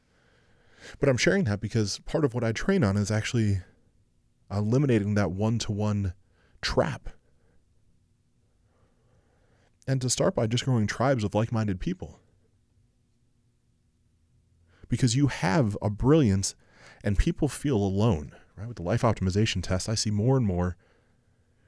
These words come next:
the majority of people feel like they don't have a tribe. Two biggest takeaways that I see over a couple thousand people taking that test. People feel alone, and people are visual memory recall learners.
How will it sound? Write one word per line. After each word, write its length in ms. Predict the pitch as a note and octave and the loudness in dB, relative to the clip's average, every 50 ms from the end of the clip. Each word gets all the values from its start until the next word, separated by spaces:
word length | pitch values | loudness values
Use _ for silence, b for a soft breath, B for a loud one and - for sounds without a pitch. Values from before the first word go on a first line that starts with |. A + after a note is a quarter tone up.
| _ _ _ _ | _ _ _ _
the 80 | - | -4
majority 340 | F#2 G2 F#2+ A#2 C3+ C#3 A2 | -2 0 4 4 4 4 4
of 60 | F#2 | 2
people 220 | - B2+ A#2 F2+ E2+ | 0 0 0 0 0
feel 120 | - G#2+ | 2 2
like 100 | G2+ F#2+ | 2 2
they 60 | F2+ | 2
don't 140 | D#2 F#2+ F#2 | 2 2 2
have 140 | G2 F2+ E2 | 2 0 0
a 40 | - | -2
tribe. 380 | - - E2+ E2 D2 - - - - _ _ _ _ _ _ _ _ _ _ _ _ _ _ _ _ _ _ _ _ _ _ _ _ _ _ _ _ _ _ _ _ _ _ _ _ _ - - - | -2 -2 -2 -4 -4 -10 -14 -20 -20 _ _ _ _ _ _ _ _ _ _ _ _ _ _ _ _ _ _ _ _ _ _ _ _ _ _ _ _ _ _ _ _ _ _ _ _ _ -20 -14 -2
Two 100 | - C#3 | 0 2
biggest 240 | B2 A2 F#2 - - | 2 2 2 2 0
takeaways 320 | A#2+ A#2 - G2 F#2 F2 | 0 2 2 2 2 2
that 100 | - F2+ | 2 0
I 40 | F2+ | 0
see 160 | F2 - G#2+ | 0 0 0
over 160 | G2+ F2+ F#2+ | 0 0 -2
a 20 | F#2 | -2
couple 220 | - A2 - F2+ | -4 -4 -4 -4
thousand 300 | - F2 G2+ G2+ - E2+ | -4 -4 -6 -6 -6 -6
people 200 | G2+ A#2 G#2 F#2+ | -6 -6 -6 -6
taking 240 | - - F#2+ F2+ F#2+ | -6 -6 -6 -4 -4
that 140 | F2+ F2+ - | -4 -6 -4
test. 380 | - B2+ A#2+ E2 - - - b b b b b b b b b b b b b b b b | -2 -2 -2 -2 -4 -8 -12 b b b b b b b b b b b b b b b b
People 160 | - A2+ G#2+ - | -4 -2 -2 0
feel 180 | - D3+ F3 | 0 0 2
alone, 340 | D3+ G#2 F#2 F#2 G#2+ A#2+ b b b b b b b b b b b b b | 4 4 4 4 2 0 b b b b b b b b b b b b b
and 100 | - F2+ | -10 -4
people 220 | - A2+ G#2+ - G2+ | -2 -2 -2 0 0
are 120 | G2 F#2+ | 0 -2
visual 420 | F2+ F2+ F#2 A2+ B2 C3 C#3+ C#3+ B2+ | -2 -2 0 0 2 4 4 2 4
memory 340 | A2+ A2+ A#2 A#2 A2+ G#2+ | 4 2 2 2 2 2
recall 360 | G2+ G2+ F#2+ - - F#2+ F2+ F2 | 2 0 0 0 2 2 2 2
learners. 420 | E2+ D2+ D2 D2 D2+ - - | 2 0 -2 -6 -10 -14 -16